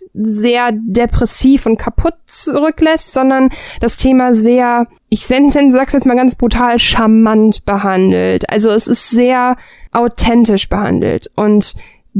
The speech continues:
da finde ich's halt auch, das ist tatsächlich für mich so ein Prototyp, wenn ich an das Thema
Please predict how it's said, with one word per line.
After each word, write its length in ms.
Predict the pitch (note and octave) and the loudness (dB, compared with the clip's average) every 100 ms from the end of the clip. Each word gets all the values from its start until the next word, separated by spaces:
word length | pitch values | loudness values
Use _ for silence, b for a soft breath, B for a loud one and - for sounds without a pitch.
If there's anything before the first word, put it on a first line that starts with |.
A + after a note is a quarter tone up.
| - | -4
da 260 | A3 G#3 C4 | -2 -2 -2
finde 280 | - C#4+ C4+ | 2 2 2
ich's 140 | - | 0
halt 180 | B3+ A#3+ | 0 0
auch, 160 | - | 0
das 160 | A#3 B3 | 0 -2
ist 120 | B3+ | -2
tatsächlich 480 | C4 A#3 A#3+ A3+ - | -2 -2 -2 -2 -2
für 100 | A3+ | 2
mich 280 | A3 D4+ - | 2 2 0
so 80 | G3 | -2
ein 80 | G#3 | 0
Prototyp, 560 | - G#3 G3+ - G3 | 0 0 0 -2 -2
wenn 180 | F#3+ F#3 | 0 0
ich 260 | F#3 - - | -2 -4 -4
an 200 | F#3 F#3+ | 0 0
das 160 | G3 | 0
Thema 260 | - A3+ | 0 0